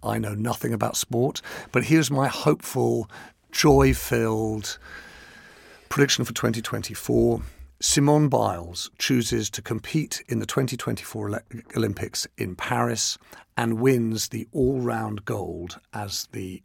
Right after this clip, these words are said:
women's gymnast. Uh, she'll be knocking on in her late twenties. We won't have had anyone as old as that for years, winning, I think, probably since nineteen fifty-two,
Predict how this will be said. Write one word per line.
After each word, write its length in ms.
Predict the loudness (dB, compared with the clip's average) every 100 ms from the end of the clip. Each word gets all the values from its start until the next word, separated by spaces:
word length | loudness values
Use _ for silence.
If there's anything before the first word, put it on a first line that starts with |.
| -2
women's 340 | 2 4 2
gymnast. 680 | -4 -8 -8 -10 -8 -10 -10 -18 -20 -18 -18 -6 0
Uh, 240 | 0 0 -2
she'll 220 | -2 -2 0
be 460 | -2 -2 -4 -6 -2
knocking 360 | 0 0 0 -2
on 140 | -2
in 80 | -2
her 140 | -4
late 240 | -2 -2 0
twenties. 560 | -2 -2 -6 -6 -4
We 80 | 0
won't 140 | 0
have 80 | -2
had 140 | -8 -4
anyone 560 | 2 2 2 0 0 -2 -8 -14 -20 -20 -20 -20 _ _ _ _ _ _
as 140 | -2 2
old 200 | 2 2
as 100 | -2
that 200 | -6 -8
for 140 | -4
years, 680 | 0 2 2 0 -6 -6 -6 -10 _ _ _ _ _ _ -20 -6
winning, 460 | 0 0 0 -10 -12 -14
I 40 | -10
think, 180 | -8 -8
probably 200 | -8 -6
since 200 | -8 -6
nineteen 340 | -6 -6 -8
fifty-two, 720 | -10 -10 -10 -6 -2 0 -2